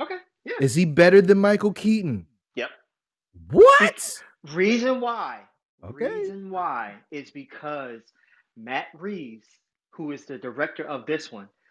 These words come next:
Speaker 2: Uh-huh.
Speaker 1: he made it very, very, very authentic, very grounded.
Speaker 2: Mm-hmm.
Speaker 1: Like, he kept it to where, so,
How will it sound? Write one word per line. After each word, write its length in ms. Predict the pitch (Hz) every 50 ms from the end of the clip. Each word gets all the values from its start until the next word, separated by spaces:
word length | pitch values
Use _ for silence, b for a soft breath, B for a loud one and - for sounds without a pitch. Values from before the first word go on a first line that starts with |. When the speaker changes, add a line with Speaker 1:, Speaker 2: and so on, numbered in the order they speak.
| _ _ _ -
Speaker 2:
Uh-huh. 280 | 104 101 95 107 113
Speaker 1:
he 280 | 120 - 196 190 196 196
made 300 | 185 175 170 170 165 160
it 300 | 151 147 147 - 139 -
very, 600 | 151 147 143 147 147 151 151 151 151 156 156 _ _ _ _
very, 720 | 120 107 143 143 135 135 135 131 135 131 127 123 123 - _ _
very 480 | 120 107 120 123 123 120 117 120 120 -
authentic, 720 | - 123 120 117 - - 151 165 160 - - 185 180 170 - _ _ _ _ _ _ _ _ _ _ _ _ -
very 360 | 120 135 139 135 135 135 123
grounded. 680 | 104 - 135 127 127 131 143 156 160 175 175 185 180
Speaker 2:
Mm-hmm. 600 | - _ _ _ _ _ _ _ _ _ - - -
Speaker 1:
Like, 280 | 139 135 - 87 90 _ _ _ _ _ _ _ _ _ _
he 200 | - 196 196 190
kept 340 | _ - - 202 190 - -
it 160 | 185 180 185 -
to 100 | - 160
where, 520 | 139 151 156 160 156 151 151 151 147 147 _ _ _ _ _ _ _ _ _ _ _ _ _ _ _ _
so, 180 | - 175 170